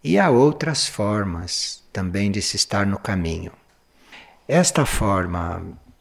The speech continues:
que nós chamamos de caminho breve, esta forma que nós chamamos de caminho mais rápido, isto vai acontecendo quando nós procuramos nos esquecer, procuramos nos abstrair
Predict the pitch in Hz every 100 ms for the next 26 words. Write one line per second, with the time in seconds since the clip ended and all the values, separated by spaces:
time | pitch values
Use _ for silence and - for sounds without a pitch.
0 | _ _ - 92 87 87 - 95 95 92
1 | 87 87 - 92 90 87 85 127 127 101
2 | 90 87 - 87 - 101 92 87 87 -
3 | - 92 87 95 90 92 87 85 87 87
4 | 87 - 98 90 85 85 87 90 90 90
5 | 101 127 - - 82 82 - _ _ _
6 | _ _ _ _ _ _ - _ - 120
7 | 135 160 117 101 98 - 117 117 135 -
8 | 151 156 165 170 - - - - - 151
9 | 165 156 117 123 160 - - - 139 -
10 | 110 120 131 139 120 110 107 98 92 92
11 | - - - - 139 - - 147 - -
12 | 127 127 135 - - - 120 - 113 120
13 | 120 113 127 131 123 107 104 - 110 104
14 | 101 123 127